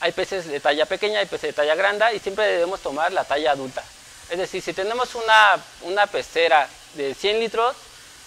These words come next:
eh, podemos meter, no sé, hasta veinte, veinticinco peces que alcancen una talla de dos a tres centímetros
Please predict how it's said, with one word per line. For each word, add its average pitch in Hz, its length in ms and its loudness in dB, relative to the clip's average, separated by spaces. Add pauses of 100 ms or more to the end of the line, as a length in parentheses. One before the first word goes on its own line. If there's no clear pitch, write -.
(120)
eh, 151 380 4 (100)
podemos 175 260 2
meter, 165 360 0
no 165 100 -4
sé, 156 140 -2
hasta 131 800 4 (800)
veinte, 185 340 2
veinticinco 185 460 -2
peces 254 440 0 (140)
que 170 60 2
alcancen 156 340 0
una 175 160 -4
talla 160 280 -2
de 127 160 -8
dos 160 200 -8
a 139 60 -4
tres 143 160 -8
centímetros 190 480 -8